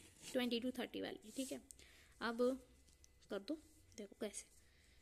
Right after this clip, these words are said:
L मीडियन नहीं है, ठीक है, n by टू minus C F upon F into I।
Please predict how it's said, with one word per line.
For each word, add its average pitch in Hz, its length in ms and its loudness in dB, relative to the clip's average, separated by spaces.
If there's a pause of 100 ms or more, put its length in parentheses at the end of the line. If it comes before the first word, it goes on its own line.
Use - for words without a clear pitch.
(920)
L 262 240 4 (2500)
मीडियन 254 380 10
नहीं 285 200 6
है, 202 100 -2 (160)
ठीक 254 160 0
है, 269 100 2 (640)
n 226 200 0
by 226 220 0
टू 220 80 0 (220)
minus 208 420 -2
C 208 140 0 (160)
F 254 140 2 (800)
upon 214 320 0 (100)
F 226 300 0
into 220 340 0 (420)
I। - 100 0